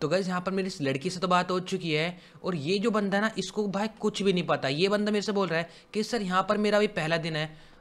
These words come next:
अबे भाई चलो छोड़ो यार। बाकी ये बंदा बोल रहा है कि office में हमारे sir हैं, तुम उनसे जाकर बात कर सकते हो। तो चलो मैं अंदर की तरफ आ तो चुका हूँ और ये रहा वो बंदा। अभी already phone पे बात कर रहा है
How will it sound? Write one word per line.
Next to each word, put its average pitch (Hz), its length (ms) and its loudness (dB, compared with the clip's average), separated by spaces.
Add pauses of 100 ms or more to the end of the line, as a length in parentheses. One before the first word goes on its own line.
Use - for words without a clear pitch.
अबे 180 300 2
भाई 180 580 -2 (320)
चलो 185 200 -2
छोड़ो 170 300 -2
यार। 139 240 0
बाकी 147 260 -4
ये 180 100 -4
बंदा 180 200 -4
बोल 170 140 -4
रहा 165 80 -4
है 165 80 -4
कि 190 220 -6
office 151 340 -6
में 180 140 -6 (100)
हमारे 147 260 -4
sir 156 180 -8
हैं, 156 140 -8 (260)
तुम 160 120 -6
उनसे 160 160 -6
जाकर 160 200 -6
बात 120 240 -6
कर 151 80 -8
सकते 139 260 -12
हो। 139 160 -8 (280)
तो 156 100 -4
चलो 151 300 -6
मैं 160 140 -8
अंदर 139 200 -6
की 147 60 -8
तरफ 156 240 -12
आ 147 140 -8
तो 180 120 -12
चुका 160 200 -10
हूँ 151 140 -8 (260)
और 151 120 -4
ये 139 120 -4
रहा 135 100 -6
वो 127 120 -8
बंदा। 120 320 -6 (400)
अभी 135 240 -4
already 143 380 -4
phone 139 280 -8
पे 139 60 -14
बात 143 220 -6
कर 135 120 -8
रहा 135 120 -8
है - 240 -16